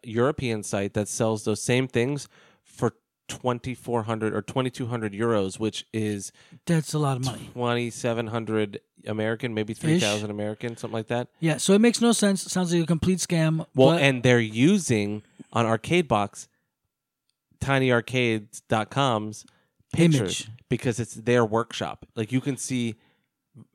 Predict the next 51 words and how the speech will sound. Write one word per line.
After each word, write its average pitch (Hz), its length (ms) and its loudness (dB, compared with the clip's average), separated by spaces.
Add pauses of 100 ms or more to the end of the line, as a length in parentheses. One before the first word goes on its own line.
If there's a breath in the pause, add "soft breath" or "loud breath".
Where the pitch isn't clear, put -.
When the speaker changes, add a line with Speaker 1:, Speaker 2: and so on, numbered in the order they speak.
(380)
Speaker 1:
like, 113 220 -4
the 110 100 -6
same, 127 340 -2
'cause 120 180 -4
they 131 120 2
have 123 240 -2
this 110 220 -4
wallpaper 113 340 -2
that's, 98 200 -6
like, 98 360 -10
behind, 110 360 -2
like, 104 260 -4
in 113 160 -2
their 107 140 2
workshop, 110 460 0
but 104 120 -4
it's 95 120 -12
Doctor 107 360 -4
Mario 113 520 2
and, 107 60 -6
like, 95 160 -12
Pac-Man 113 380 -2
and - 60 0
all 160 40 6
Speaker 2:
Yeah, 160 100 6
Speaker 1:
stuff. 143 80 6
Speaker 2:
you 151 60 4
can 170 120 2
see 202 180 4
it's 170 160 2
Speaker 1:
And 165 80 0
Speaker 2:
literally 180 160 6 (100)
Speaker 1:
there's - 40 4
a - 20 6
Speaker 2:
they 147 60 4
took 131 40 -2 (100)
Speaker 1:
tray, 143 380 4
Speaker 2:
the 139 160 0
Speaker 1:
an 127 100 0
Speaker 2:
image. 120 180 -4
Speaker 1:
orange 127 400 4
tray, 147 280 4 (200)
like, 113 260 0
that's 107 200 0
slotted 123 480 2
for, 113 160 -2
like, 107 260 -2 (100)
silverware, 135 500 4
but 117 140 2
for 117 100 -2
tools 120 440 2